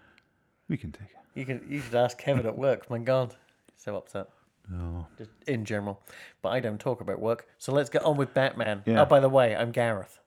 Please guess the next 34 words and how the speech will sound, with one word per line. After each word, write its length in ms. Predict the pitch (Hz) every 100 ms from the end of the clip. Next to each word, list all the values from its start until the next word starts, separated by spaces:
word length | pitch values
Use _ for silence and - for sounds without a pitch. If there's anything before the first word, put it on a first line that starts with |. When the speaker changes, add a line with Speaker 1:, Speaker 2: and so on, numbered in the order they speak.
| _ _ -
Speaker 1:
I'm 120 | 120
Richard. 320 | 123 113 123 - 135
Speaker 2:
Look 220 | 147 -
at 180 | 123 113
that. 520 | 127 135 - - - _ _ _ _ -
Speaker 1:
<laughs> 580 | - _ _ _ - 131
It's 240 | 110 -
Speaker 2:
We've 180 | 135 127
started 380 | - 151 156 139
the 80 |
podcast. 640 | 127 139 127 - 120 107 -
It's 220 | 151 - - _ _ _
sixteen 560 | - 196 - - 110 104
minutes 320 | 104 98 -
in. 220 | 98 95 - _ _
Speaker 1:
That's 180 | 127 127
pretty 220 | - 76 -
good. 260 | 107 92 - -
Some 320 | - 156 127 85 - - - -
podcasts 580 | 107 92 - 87 80 95
have 100 | 90
only 180 | 95
finished 280 | - 104 -
their 140 | 98 107
adverts 380 | 107 90 -
by 200 | - 87
now. 180 | 82 85 92 _ _ _ - - - -
Speaker 2:
They're 140 | 202
really 260 | 196 196 160
getting 240 | 151 139
out 60 | 120
of 60 |
hand, 260 | 151 147 113
right? 260 | 117 135